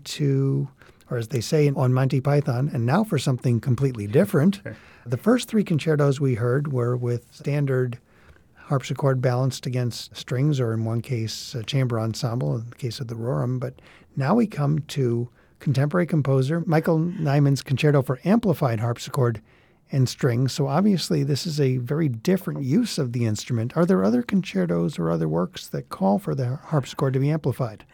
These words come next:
Speaker 2: Yes, frankly. Uh, so Nyman, at least, is explicit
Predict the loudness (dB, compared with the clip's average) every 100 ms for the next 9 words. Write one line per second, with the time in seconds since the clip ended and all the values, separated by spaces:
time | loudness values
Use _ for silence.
0 | -18 -8 2 4 2 -2 2 2 4 0
1 | -4 -6 -16 -2 2 2 2 2 2 2
2 | 4 4 0 -4 -10 -6 -6 -2 0 0
3 | -2 -8 -8 -6 -6 -8 -10 -4 -2 -2
4 | -4 -6 -6